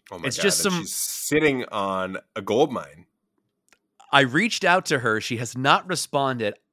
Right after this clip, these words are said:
Speaker 2: All I
Speaker 1: Hmm.
Speaker 2: want to know is if she's been contacted by the Saudi government and offered millions of dollars <laughs> for her handle. Presumably, she's been offered money for this, right?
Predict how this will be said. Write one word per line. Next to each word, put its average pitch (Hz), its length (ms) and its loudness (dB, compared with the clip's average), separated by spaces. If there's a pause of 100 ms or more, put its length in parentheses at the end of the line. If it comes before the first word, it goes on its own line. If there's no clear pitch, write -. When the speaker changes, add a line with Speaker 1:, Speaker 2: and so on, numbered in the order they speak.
(120)
Speaker 2:
All 233 260 6
I 294 100 -2
Speaker 1:
Hmm. 269 80 2
Speaker 2:
want 233 260 0
to 190 100 -2
know 110 540 0 (480)
is 131 220 -2
if 127 260 0 (260)
she's 147 320 -2
been 147 200 -2
contacted 147 800 2
by 117 140 4
the 127 140 0
Saudi 214 400 0
government 170 580 -4
and 135 120 -4
offered 147 380 2 (160)
millions 147 360 4
of 156 140 -2
dollars 147 440 6 (240)
<laughs> - 220 -6
for 240 220 8
her 233 60 8
handle. 247 260 4 (220)
Presumably, 233 680 2
she's 208 200 -2
been 208 120 2
offered 220 340 2
money 277 300 0
for 156 140 -6
this, 78 260 -8
right? 151 340 -2